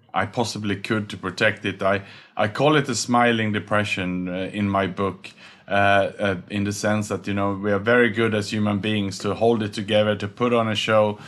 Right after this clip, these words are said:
uh, to selectively choose pictures for social media that we want,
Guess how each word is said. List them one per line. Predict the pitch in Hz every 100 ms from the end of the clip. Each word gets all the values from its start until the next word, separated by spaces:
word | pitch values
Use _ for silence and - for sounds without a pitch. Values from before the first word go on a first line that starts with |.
| - - -
uh, | 104 107
to | 101 - 110
selectively | 107 117 127 127 120 113 101 -
choose | - 127 117
pictures | - 117 - 107
for | 110
social | 101 117 110 113 107
media | 110 107 104 98
that | 101 - - -
we | 107
want, | 104 107 123 117 -